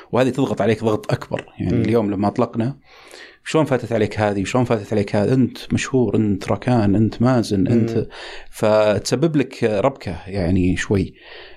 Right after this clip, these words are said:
Speaker 1: آه، إيه، فذاك الوقت ألفين وستاش كان معي واحد من الشباب بارت تايم. آه، بعدين قلت له: "لا، خلاص، ما إحنا مكملين، شكرا".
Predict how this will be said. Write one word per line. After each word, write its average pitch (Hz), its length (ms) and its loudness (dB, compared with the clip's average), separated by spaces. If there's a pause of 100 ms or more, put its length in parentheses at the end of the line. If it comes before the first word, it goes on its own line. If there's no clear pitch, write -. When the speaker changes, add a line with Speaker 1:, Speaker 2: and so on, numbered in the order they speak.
(180)
Speaker 1:
آه، 110 920 4
إيه، 190 100 4
فذاك 196 300 2
الوقت 180 280 2
ألفين 139 240 2
وستاش 139 520 0
كان 139 180 2
معي 123 160 4
واحد 110 280 2
من 98 60 0
الشباب 113 460 0
بارت - 240 -2
تايم. 123 280 2 (840)
آه، 127 260 2
بعدين 165 280 2
قلت 127 160 0
له: 107 40 0
"لا، 101 120 0
خلاص، - 300 0
ما - 40 2
إحنا 104 120 2
مكملين، 95 760 2
شكرا". - 380 -8